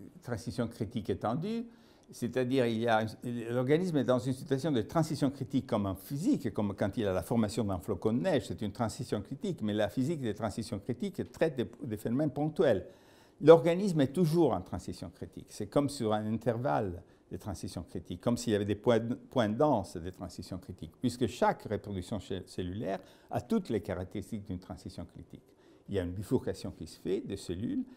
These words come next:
ça change tout le contexte, comme la formation d'un flocon de neige, c'est-à-dire ça change la, les tissus autour, euh, le collagène qui, qui relie les cellules. Il y a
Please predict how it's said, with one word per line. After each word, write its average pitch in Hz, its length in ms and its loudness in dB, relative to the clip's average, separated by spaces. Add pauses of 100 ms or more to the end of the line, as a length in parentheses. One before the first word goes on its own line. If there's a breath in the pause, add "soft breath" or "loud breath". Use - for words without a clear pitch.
(220 loud breath)
ça 120 180 4
change 117 340 0
tout 110 100 -2
le 95 60 -4
contexte, 101 720 -6
comme 98 240 0
la 95 80 -2
formation 87 400 -6
d'un 87 100 -6
flocon 90 380 -8
de 95 80 -6
neige, 311 280 -6
c'est-à-dire 92 300 -10 (320 loud breath)
ça 101 180 0
change 104 440 -4
la, 80 240 -10 (320 soft breath)
les 98 100 -4
tissus 95 600 -10
autour, 123 580 -2
euh, 92 80 0
le 90 200 -4
collagène 98 680 0
qui, 90 200 -14 (140)
qui 95 140 -8
relie 92 320 -8
les 87 160 -10
cellules. 147 600 -6 (280 loud breath)
Il 117 80 -2
y 113 40 0
a 107 60 -2